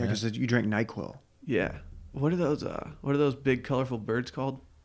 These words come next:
Speaker 2: Parakeet?
Speaker 1: A parrot?
Speaker 2: Peacock.
Speaker 3: Peacock. Saw two peacocks the other day.
Speaker 1: Dude, they're all over Austin.
Speaker 2: Like
Speaker 3: Yeah, what's the
Speaker 2: Cockin?
Speaker 3: deal? Why are they, why are they everywhere?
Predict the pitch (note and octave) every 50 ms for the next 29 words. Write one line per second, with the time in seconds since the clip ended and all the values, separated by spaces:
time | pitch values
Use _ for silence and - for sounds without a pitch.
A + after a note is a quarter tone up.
0 | - - _ - - - - A#2+ B2+ C3+ - - G#2+ A2 B2+ D#3+ G#3 - - -
1 | - - - - _ - - D#3+ D3+ - C3 A2 G#2 G#2 - - _ _ _ _
2 | - - - C3 B2 B2+ B2+ F#2 G2 - - - _ _ _ _ _ _ - -
3 | - A2+ A2+ - C3+ B2 - C3+ B2+ B2+ - G2+ G#2+ - - - G#2+ G#2+ G#2+ G#2+
4 | G2+ G2+ - C3 - _ _ _ _ - G#2+ A#2 B2+ C3 C#3 D#3 C#3 C3 C#3 D3
5 | A#2 F2+ D#2+ E2 E2 D#2 - - A#2+ A#2+ F3 E3+ - A#2+ C3+ - F3 - - F#3
6 | D3+ G3 A3+ D3 E2 - - - - - C3 D#3+ G3+ G#3+ A3 G#3+ D#3 G#2 D#3+ F3+
7 | G#3 A3+ G#3 F3 G3+ G3+ G3 C3 G2 D#2 C2 G1+ - -